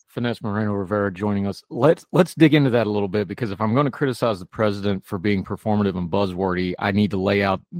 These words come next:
what is performative and buzzwordy, right? I'm good with the pardons. I'm okay with wiping people's records for simple possession charges, because that's,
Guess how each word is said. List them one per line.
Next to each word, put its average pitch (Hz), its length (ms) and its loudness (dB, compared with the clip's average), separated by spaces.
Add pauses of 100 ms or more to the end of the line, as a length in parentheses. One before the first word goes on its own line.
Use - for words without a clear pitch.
what 104 280 0
is 87 100 -8
performative 95 520 0
and 87 120 -4
buzzwordy, 87 480 -2
right? 90 240 -4 (300)
I'm 147 180 4
good 139 200 6
with 127 140 2
the - 80 -10
pardons. 95 560 -6 (160)
I'm 117 160 2
okay 131 360 2
with 117 220 0
wiping 104 360 -4
people's 95 340 -8
records 98 360 -6
for - 180 -14
simple 98 320 -4
possession 95 500 -8
charges, 90 520 -8 (380)
because 104 300 2
that's, 110 400 2